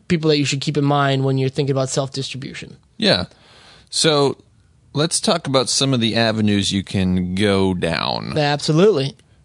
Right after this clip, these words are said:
Speaker 2: Um, the first one that came to mind was Vimeo.
Speaker 1: Yeah, which is kind of like the ugly stepchild of YouTube. It kind of was like this afterthought web service, uh, video service, video hosting, um, site for a while. And I think the guys,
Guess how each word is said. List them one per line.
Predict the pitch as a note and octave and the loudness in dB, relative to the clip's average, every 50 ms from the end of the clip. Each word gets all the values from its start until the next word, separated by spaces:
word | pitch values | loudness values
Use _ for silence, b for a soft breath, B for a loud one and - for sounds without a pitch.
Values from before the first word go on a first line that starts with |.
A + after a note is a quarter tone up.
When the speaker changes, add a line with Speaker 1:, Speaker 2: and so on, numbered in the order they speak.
| _ - | _ -4
Speaker 2:
Um, | - A2+ A2+ A2+ A2 A2 G#2+ G#2+ G#2+ G#2+ G#2 G#2 - - | 0 0 2 2 2 2 2 2 2 2 2 0 -2 -2
the | A2+ B2+ | -4 -2
first | - - F3+ F3 - E3+ | 0 0 0 0 2 0
one | D3+ C3 | 0 0
that | A#2 G#2+ | 0 -2
came | - - C3 A#2 G#2 - | -2 -2 -2 -2 -2 -2
to | - G#2 | -2 0
mind | G#2 A2 A#2 B2 A#2 A2+ G2+ F#2+ | 2 2 2 2 2 0 0 0
was | G2+ G#2 F#2+ F#2 | 0 0 0 0
Vimeo. | F2+ A2 A2+ A2 G#2+ G2+ F#2 F2+ F2 F2+ G2+ A2+ - - - - - - - - - _ _ - - | 0 0 2 2 2 2 2 2 2 0 -2 -4 -8 -14 -20 -20 -20 -20 -20 -20 -20 _ _ -6 0
Speaker 1:
Yeah, | F#3 G3+ G3 | 2 2 4
which | E3+ E3 - E3+ | 2 2 2 0
is | D#3+ - | 0 0
kind | - G#3 G#3 | 2 2 2
of | G3+ | 4
like | G3 G3+ F3+ - | 2 2 2 2
the | G3 F#3 - | 0 2 2
ugly | E3+ F3 E3+ F3+ D#3 | 2 2 2 2 0
stepchild | - - F3+ E3+ - - F3+ E3+ E3 D#3 | 0 0 -2 -2 0 0 0 2 2 2
of | C#3+ C#3 | 2 0
YouTube. | C#3+ D3 D#3 D#3 F3 - - B2+ B2+ C3+ | -2 0 0 0 0 0 -2 -4 -2 -4
It | C3+ C3 | -4 -2
kind | D#3 D#3+ F3 F#3 | 0 0 2 2
of | F#3 F3 | 2 2
was | F3+ F3+ F3 E3 D#3 C#3+ - - | 2 4 4 2 2 0 -2 0
like | D#3 D3+ D3 C#3 | 0 0 0 0
this | D3 D3 C#3 - | -2 -2 -2 -4
afterthought | - - D3+ D#3 D3+ - F3 D#3 - E3+ D#3 D3 C#3 - - - | -4 -2 -2 -2 -2 -2 -2 -2 0 2 0 0 0 -2 -8 -8
web | D#3 D3 D3 D3+ D#3 D3+ C#3+ | -4 0 2 2 2 2 0
service, | - - E3+ E3+ D#3+ D#3 D#3+ D#3 C#3+ - | 0 0 2 2 2 2 2 0 -2 -4
uh, | - - - C#3 D3 C#3+ C#3 C#3 C#3 C3+ | -8 -8 -4 -2 -2 0 0 0 0 0
video | C3+ D3 D#3 E3+ E3 | 0 0 2 2 2
service, | D3 - - D3 C3 C3+ C3 C3 - - - B B B B B B B | 2 2 0 0 0 -2 -2 -4 -6 -8 -10 B B B B B B B
video | D#3 E3 E3+ D3+ | 2 2 2 4
hosting, | C#3 D#3 E3 D#3+ - E3+ D3+ C#3+ C3+ C3 - B B B B B B B B B | 4 2 2 2 2 0 2 2 0 -2 -4 B B B B B B B B B
um, | D#3 C#3+ C#3+ C#3 | -4 -2 -2 -2
site | C3 - - D3+ C#3 C#3 - - | -2 0 0 0 0 -2 -4 -4
for | - D#3 D3 | -2 -2 0
a | C3+ | 2
while. | C#3+ E3+ F#3+ E3 C3 C3 A#2+ | 2 2 2 2 0 -4 -4
And | B2 D3+ D3 | -2 0 2
I | D3+ D#3+ | 2 0
think | D#3 - - - F#3+ G3+ G#3 - | 0 -2 -6 -2 -2 -2 0 -2
the | E3 | -2
guys, | D3 D#3+ E3+ F3 E3+ | 0 0 0 2 2